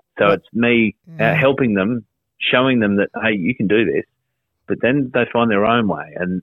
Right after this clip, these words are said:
Speaker 1: and they secure that. And then I'm, I'm probably the biggest cheerleader 'cause I love seeing people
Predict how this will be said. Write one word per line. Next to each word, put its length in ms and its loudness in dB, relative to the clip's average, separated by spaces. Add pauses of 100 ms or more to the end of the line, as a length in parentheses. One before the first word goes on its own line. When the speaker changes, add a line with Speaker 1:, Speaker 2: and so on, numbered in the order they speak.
Speaker 1:
and 180 -2
they 220 2
secure 360 2
that. 200 0
And 180 -4
then 300 -2 (1000)
I'm, 380 0 (260)
I'm 240 0
probably 320 0
the 80 2
biggest 380 -2
cheerleader 360 0 (120)
'cause 100 -6
I 60 2
love 360 2 (200)
seeing 180 0
people 320 -2